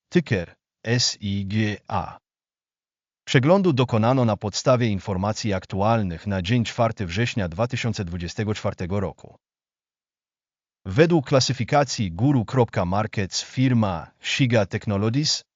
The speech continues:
Incorporated należy do podkategorii Pharma Virus. W analizie biorą udział dwadzieścia dwie firmy. Jest to wynik dość reprezentatywny. Zacznijmy od ogólnych informacji o firmie.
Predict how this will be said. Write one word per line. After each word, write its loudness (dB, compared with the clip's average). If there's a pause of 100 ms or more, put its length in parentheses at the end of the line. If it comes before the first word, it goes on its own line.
(200)
Incorporated 0
należy 0
do 0
podkategorii -6 (520)
Pharma 6
Virus. -4 (340)
W -2
analizie 2
biorą 0
udział 0
dwadzieścia -2
dwie -8
firmy. -2 (340)
Jest 0
to 0
wynik 0
dość -4
reprezentatywny. -4 (540)
Zacznijmy 4
od 4
ogólnych 2
informacji 0
o -8
firmie. -6